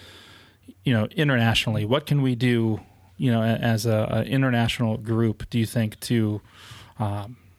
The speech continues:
you know, really help Masonry, uh, in general? And, and, you know, we,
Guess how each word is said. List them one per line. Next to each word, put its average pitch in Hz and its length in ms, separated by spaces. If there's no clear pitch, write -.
you 127 80
know, 110 60
really 117 300
help 113 320
Masonry, 110 600
uh, 107 360
in 120 140
general? 110 420
And, 107 280
and, 107 300
you 131 140
know, 110 80
we, 110 180